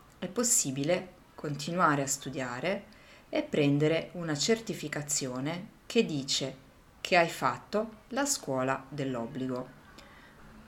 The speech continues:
Dopo altri tre anni, se continui a studiare e passi l'esame di maturità, puoi prendere un diploma di scuola superiore.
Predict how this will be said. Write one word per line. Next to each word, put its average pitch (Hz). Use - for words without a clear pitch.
Dopo 156
altri 190
tre 160
anni, 139
se -
continui 185
a 170
studiare 131
e 151
passi 160
l'esame 139
di 143
maturità, 139
puoi 156
prendere 143
un 135
diploma 233
di 147
scuola 143
superiore. 131